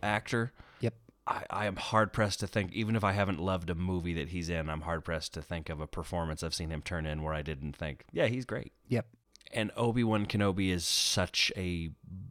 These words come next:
Speaker 1: beloved, iconic, whatever overused phrase that is unfortunately or fortunately applicable character. I, but I would like to see in this series something I haven't seen before.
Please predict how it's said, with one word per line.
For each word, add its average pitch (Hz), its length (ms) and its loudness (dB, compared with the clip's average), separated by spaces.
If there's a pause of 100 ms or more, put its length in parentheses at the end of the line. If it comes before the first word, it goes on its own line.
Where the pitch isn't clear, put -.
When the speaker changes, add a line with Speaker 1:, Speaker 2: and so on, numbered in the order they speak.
(260)
Speaker 1:
beloved, 90 840 0
iconic, 85 640 -2
whatever 87 520 0
overused 82 520 -2
phrase 82 500 -2 (360)
that 95 180 -2
is 85 320 -2
unfortunately 80 680 -4 (120)
or 82 160 -4
fortunately 78 500 -4
applicable 82 560 -4 (520)
character. 87 600 2 (380)
I, 110 160 4
but 110 300 4
I 104 100 8
would 101 200 4
like 113 320 6
to 120 120 2
see 110 640 2 (240)
in 107 180 2
this 101 140 2
series 98 520 4 (180)
something 101 400 2
I 90 100 4
haven't 95 420 2
seen 120 400 4
before. 143 540 4